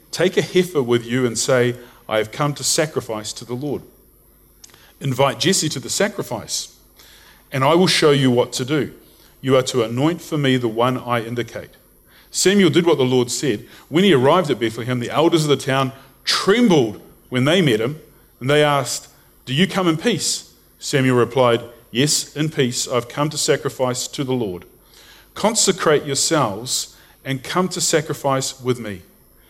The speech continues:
Then he consecrated Jesse and his sons and invited them to the sacrifice. When they arrived, Samuel saw Eliab and thought,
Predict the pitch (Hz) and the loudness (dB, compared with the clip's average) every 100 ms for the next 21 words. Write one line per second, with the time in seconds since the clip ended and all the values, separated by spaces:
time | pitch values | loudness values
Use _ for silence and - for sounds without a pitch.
0 | _ _ 113 139 151 160 160 - 151 170 | _ _ -4 2 2 2 -2 -2 2 4
1 | 165 147 147 214 - 120 147 - - _ | 4 2 0 0 2 0 -2 -8 -20 _
2 | - 123 175 240 - 175 123 117 147 - | -4 -2 0 0 2 2 2 -2 -8 -12
3 | _ _ _ - 120 117 117 139 160 156 | _ _ _ -6 -2 -2 2 4 4 2
4 | 120 113 156 165 107 117 - _ _ _ | -2 -2 0 0 -2 -8 -16 _ _ _
5 | _ - 135 123 147 135 - 113 104 80 | _ -2 0 2 0 0 -2 -4 -6 -14
6 | - - - _ _ _ _ _ _ _ | -16 -16 -18 _ _ _ _ _ _ _
7 | _ _ _ - - - - - 135 139 | _ _ _ -20 -20 -20 -10 -2 2 4
8 | 127 131 160 156 135 123 - - 156 147 | 4 6 6 6 2 0 0 2 4 4
9 | 135 - 175 165 160 160 208 220 202 143 | 2 2 4 6 6 4 0 2 4 4
10 | 107 - - _ _ _ - 135 120 160 | 2 -4 -18 _ _ _ -4 -4 2 4
11 | 147 | 4